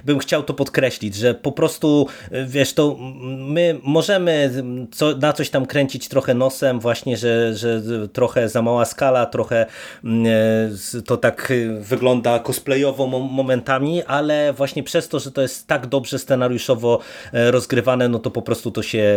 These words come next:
chłonie, no i ma fajną puentę, no bo umówmy się, mm, e, to też jest zaleta właśnie,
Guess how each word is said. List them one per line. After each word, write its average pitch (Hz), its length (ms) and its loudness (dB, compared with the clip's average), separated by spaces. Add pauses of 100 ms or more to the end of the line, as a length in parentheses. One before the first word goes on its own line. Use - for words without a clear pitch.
(380)
chłonie, 196 400 2
no 226 80 -2
i 214 160 -2
ma 208 120 2
fajną 202 360 2
puentę, 127 380 0
no 107 100 0
bo 127 420 2
umówmy 139 400 0
się, 139 260 0 (380)
mm, 120 180 0 (260)
e, 120 40 2
to - 160 -2
też - 240 2
jest - 280 -6
zaleta 113 720 0
właśnie, 104 580 0